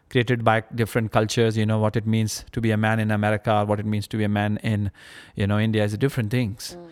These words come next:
Speaker 1: you know, with certain similarities, but a lot of distinctions too. So we have to go beyond that. I think this is something much more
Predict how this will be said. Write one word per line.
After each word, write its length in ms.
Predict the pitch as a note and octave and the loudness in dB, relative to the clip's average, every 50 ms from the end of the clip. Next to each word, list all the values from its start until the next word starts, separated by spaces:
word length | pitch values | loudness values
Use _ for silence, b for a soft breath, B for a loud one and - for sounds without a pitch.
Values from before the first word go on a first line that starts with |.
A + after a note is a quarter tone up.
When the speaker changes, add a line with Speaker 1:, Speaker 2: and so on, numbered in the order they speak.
| B B B B B B _ | B B B B B B _
Speaker 1:
you 120 | A2+ A2 | 0 0
know, 80 | G#2+ A2+ | 2 2
with 120 | A#2+ A2+ - | 2 0 2
certain 300 | - C3+ B2 A#2 B2+ A#2 | 2 2 4 4 0 0
similarities, 580 | - A#2+ A2 A2 A2 G2+ G#2 G#2+ - D3 C#3 | 0 0 2 2 2 2 2 0 0 -2 0
but 160 | C3 C3+ B2+ C3 | 0 0 2 2
a 60 | B2 | 2
lot 140 | B2+ B2 B2 | 4 2 2
of 100 | B2 B2 | 0 -2
distinctions 600 | B2+ - - - F3 D#3+ - - A2+ G2+ - - | -6 -6 -4 -2 -2 -2 0 0 -2 -2 -2 -6
too. 220 | - - - - - B B B B B B B B | -10 -10 -12 -12 -14 B B B B B B B B
So 120 | - E3+ E3 | -2 0 2
we 60 | F3 | 2
have 120 | F3 F3 - | 2 2 0
to 80 | F3 | 2
go 120 | D#3 D#3 C#3+ | 2 2 2
beyond 400 | C3 B2 B2 A#2+ A#2 A#2+ B2+ A2+ | 4 2 4 4 2 2 0 -2
that. 360 | G2 G2 F2 - - - - - _ _ - _ | -4 -6 -6 -10 -16 -20 -20 -20 _ _ -20 _
I 100 | - A#2 | -6 -4
think 200 | A2 A#2 B2 A2+ A#2+ - - _ | -2 -2 -4 -6 -8 -14 -18 _
this 240 | - B2+ C3+ C#3 - | 0 0 2 2 2
is 100 | D#3+ D3 | 0 0
something 420 | - D#3+ D#3 D3+ C#3+ D#3 D3+ C#3+ C3+ | 0 0 0 0 0 0 0 2 2
much 220 | B2+ B2 - - | 0 0 0 0
more 280 | C3+ B2+ B2 B2 B2 | 0 2 4 2 2